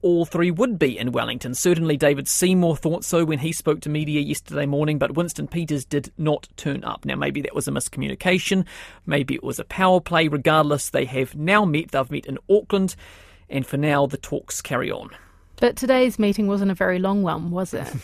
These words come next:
Speaker 2: <laughs>
Speaker 1: It wasn't. It wasn't. It was about half an hour, I'm told. Like I said,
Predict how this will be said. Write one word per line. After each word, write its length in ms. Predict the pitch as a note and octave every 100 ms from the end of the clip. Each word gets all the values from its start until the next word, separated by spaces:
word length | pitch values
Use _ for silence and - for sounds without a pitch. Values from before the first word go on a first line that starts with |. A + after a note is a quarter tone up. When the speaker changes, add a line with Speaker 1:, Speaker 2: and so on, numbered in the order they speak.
| - -
Speaker 2:
<laughs> 0 |
Speaker 1:
It 320 | G#3+ A#3+ F3
wasn't. 520 | E3+ F3+ C#3+ C3+ -
It 100 | D#3+
wasn't. 340 | D#3+ F3 D#3 D#3
It 40 |
was 120 | F3
about 260 | E3+ A3 G#3+
half 260 | A3+ G#3 F#3+
an 80 |
hour, 340 | D#3 D3+ C#3+ C#3+
I'm 240 | C#3 C#3
told. 320 | - C3+ C3+
Like 220 | C3+ D#3 D3+
I 40 |
said, 280 | C#3+ D3+